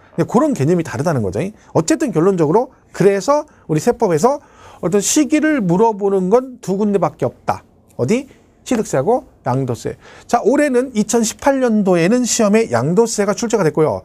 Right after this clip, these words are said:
작년 시험에는 취득세, 취득 시기가 출제가 됐었습니다.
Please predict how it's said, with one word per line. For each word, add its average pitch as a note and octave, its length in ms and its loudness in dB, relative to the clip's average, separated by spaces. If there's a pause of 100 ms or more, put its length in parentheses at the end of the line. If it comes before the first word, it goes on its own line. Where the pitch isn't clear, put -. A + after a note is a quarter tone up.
(300)
작년 C4 380 2
시험에는 G#3 480 0
취득세, C4 680 0
취득 A3 300 -2
시기가 A3+ 260 0
출제가 G#3+ 300 -4
됐었습니다. C3 500 -6